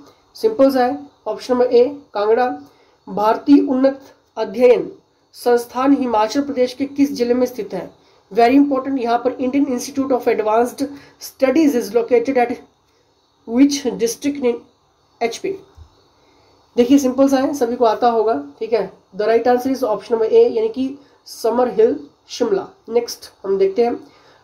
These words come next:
चौधरी श्रवण कुमार हिमाचल प्रदेश कृषि विश्वविद्यालय पालमपुर के पहले यहाँ पर कुलपति की बात हो रही है, ठीक है। The right answer is option number doctor एचआर Kalia, ये याद रख लेना। Next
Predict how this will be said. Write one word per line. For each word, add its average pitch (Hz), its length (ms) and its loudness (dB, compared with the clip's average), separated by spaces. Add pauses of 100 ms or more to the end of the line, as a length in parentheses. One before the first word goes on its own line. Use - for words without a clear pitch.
(180)
चौधरी 262 340 4
श्रवण 262 400 2
कुमार 233 420 0 (600)
हिमाचल 214 400 0
प्रदेश 262 460 -2 (420)
कृषि 269 300 0
विश्वविद्यालय 247 720 2
पालमपुर 233 680 -2 (120)
के 269 100 -4
पहले 285 400 4
यहाँ 233 200 2
पर 247 120 -8
कुलपति 226 420 -10
की 226 160 -16
बात 185 260 -6
हो 180 60 -8
रही 185 120 -10
है, 185 60 -8
ठीक 254 180 -6
है। 277 200 0 (500)
The 233 220 4
right 254 200 2
answer 277 280 -2
is 277 80 -4 (120)
option 214 300 -8
number 269 320 2
doctor 220 420 -8
एचआर 233 320 -2
Kalia, 170 500 -8 (240)
ये 196 200 -2
याद 196 400 0 (200)
रख 196 220 -4
लेना। - 300 -12 (800)
Next 277 520 0